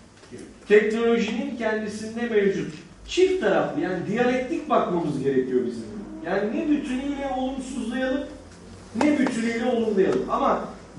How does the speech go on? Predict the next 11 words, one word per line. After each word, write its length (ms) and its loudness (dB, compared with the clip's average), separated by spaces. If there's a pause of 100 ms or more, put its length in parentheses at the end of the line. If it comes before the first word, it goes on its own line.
bu, 300 2 (220)
yani 300 2 (300)
o 40 -6
son 320 -6
aktardığım 920 4 (380)
araştırmadaki 1000 6
önemli 360 2
nokta 300 2
şu. 160 -2
İnternetin 840 0
sadece 720 4